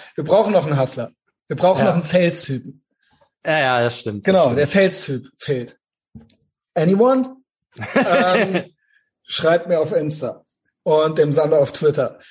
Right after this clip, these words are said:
Speaker 1: So, Sander, sollen wir da noch mal rein? Irgendwie, wir haben ja noch, äh, ein bisschen Zeit.
Speaker 2: Ja, ja, stimmt, ist noch früh.
Speaker 1: Also ich fand das nämlich
Speaker 2: Noch
Speaker 1: gut. Äh,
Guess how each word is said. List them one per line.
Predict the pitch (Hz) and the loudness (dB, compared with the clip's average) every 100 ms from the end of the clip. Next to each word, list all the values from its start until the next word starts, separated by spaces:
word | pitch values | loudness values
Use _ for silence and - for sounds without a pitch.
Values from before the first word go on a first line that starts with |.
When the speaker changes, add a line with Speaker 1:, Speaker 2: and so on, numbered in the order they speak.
| - | -16
Speaker 1:
So, | 135 190 | 0 2
Sander, | 165 165 139 | 4 2 2
sollen | 139 170 | 2 4
wir | 226 | 4
da | 202 | 2
noch | 170 143 | 2 0
mal | 151 143 | 0 0
rein? | 139 143 196 277 320 - _ _ - - _ _ | -2 -2 -2 -2 -6 -18 _ _ -20 -20 _ _
Irgendwie, | 208 214 180 147 | 0 0 0 0
wir | 139 | 0
haben | 208 | 0
ja | |
noch, | 214 127 - | -2 -4 -6
äh, | 175 143 131 | -8 -4 -4
ein | 123 | -4
bisschen | 135 143 | -6 -8
Zeit. | 127 190 135 - - _ - | -2 0 0 -2 -16 _ -2
Speaker 2:
Ja, | 196 | 0
ja, | 208 120 | 2 0
stimmt, | - 135 101 | -4 -8 -8
ist | - | -10
noch | 143 | -12
früh. | 120 135 104 95 | -8 -4 -2 -2
Speaker 1:
Also | 185 | -2
ich | 233 | -2
fand | - 254 | 0 0
das | 262 | 2
nämlich | 240 127 | 2 0
Speaker 2:
Noch | 120 | -2
Speaker 1:
gut. | 269 220 190 - - | 0 0 0 -4 0
Äh, | 180 180 | 4 4